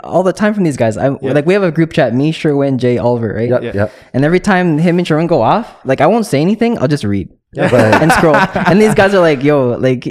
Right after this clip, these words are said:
Speaker 1: they can tell that I read it 'cause it says that I read it.
Speaker 3: Yeah,
Speaker 1: But,
Speaker 3: of course.
Speaker 1: but I don't know. I just, like, I just absorb it, take it in, and then see if it, if I can apply it to myself. And,
Speaker 3: Amen.
Speaker 1: and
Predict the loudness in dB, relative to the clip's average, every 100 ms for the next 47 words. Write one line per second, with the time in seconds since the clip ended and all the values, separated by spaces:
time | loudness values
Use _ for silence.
0 | -6 -2 0 0 2 2 2 0 0 0
1 | 0 0 -2 -2 0 0 0 0 0 0
2 | -2 -2 -4 -6 -10 -20 _ -4 -2 -2
3 | -2 0 0 0 -2 -2 0 -2 -2 -2
4 | 0 -2 0 0 2 -2 -2 -2 0 0
5 | 0 0 0 -2 0 -2 -2 -4 -6 _
6 | _ -6 -4 -4 -2 -2 -2 -2 -2 -2
7 | -2 -2 -2 -2 -2 -4 -2